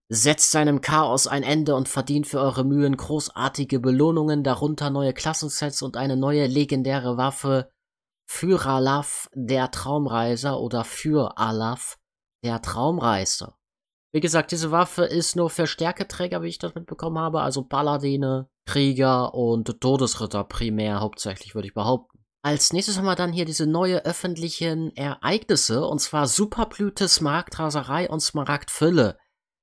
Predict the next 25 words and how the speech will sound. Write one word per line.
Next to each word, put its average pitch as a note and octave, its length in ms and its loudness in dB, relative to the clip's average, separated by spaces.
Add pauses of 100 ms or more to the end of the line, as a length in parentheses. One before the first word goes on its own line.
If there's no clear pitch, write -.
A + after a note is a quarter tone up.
(120)
Das D3 180 -2
müsst G#3 180 -2
ihr F3+ 60 6
euch E3 100 4
so F3 160 -2
vorstellen D#3 680 -2
wie D3 360 0
die C3+ 120 -2
große D#3 460 0
Jagd, F#3 640 0
die C#3 220 -2
Belagerung C#3+ 480 -2
der C3+ 80 -4
Drachenfluchfestung, D#3+ 880 -6
das C3+ 140 -6
gemeinschaftliche D#3 760 -6
Festmahl D3 580 -2 (400)
oder B2+ 120 -2
jetzt C3+ 180 0
zu D3+ 80 -4
guter C3+ 160 0
Letzt C3+ 220 0
in C#3 60 -2
der A#2+ 60 -2
Zachalek-Höhle, B2+ 1000 0